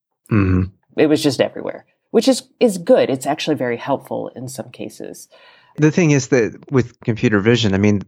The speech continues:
Speaker 1: this, the camera sensors have been capable for quite a while to enable this. That hasn't been the issue. N-, it's been the, um, the machine learning and the recognition,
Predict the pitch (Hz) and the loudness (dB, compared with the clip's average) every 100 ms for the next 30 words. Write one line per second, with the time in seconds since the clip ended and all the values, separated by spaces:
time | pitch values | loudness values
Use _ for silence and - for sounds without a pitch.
0 | - 110 - - - - - 127 143 143 | -4 -2 0 -2 -2 -4 0 0 2 2
1 | - 98 90 92 87 - 92 - _ _ | 2 0 0 -2 -2 -4 -8 -12 _ _
2 | _ _ 131 117 101 95 - 120 117 95 | _ _ -2 2 2 0 -2 -2 0 2
3 | 92 90 95 _ _ - - 113 95 92 | 2 2 -2 _ _ -8 -4 0 2 2
4 | 98 92 90 - 90 92 90 101 90 87 | 2 2 0 -4 -6 -2 0 0 0 0
5 | 101 95 - - - _ 113 117 117 113 | -2 -4 -8 -14 -20 _ -2 0 0 0
6 | 98 92 98 101 95 80 95 107 - 113 | 0 2 2 2 0 -2 -2 -2 -2 -4
7 | - 104 98 95 92 92 92 - - - | -2 0 2 4 4 4 0 -6 -20 -20
8 | _ _ - 85 85 90 98 95 - 131 | _ _ -4 0 -2 -2 0 2 2 4
9 | 113 104 98 98 98 104 98 95 92 92 | 4 4 4 2 0 -2 -2 0 -2 -2
10 | 95 110 - 101 95 92 | 0 0 2 0 2 -2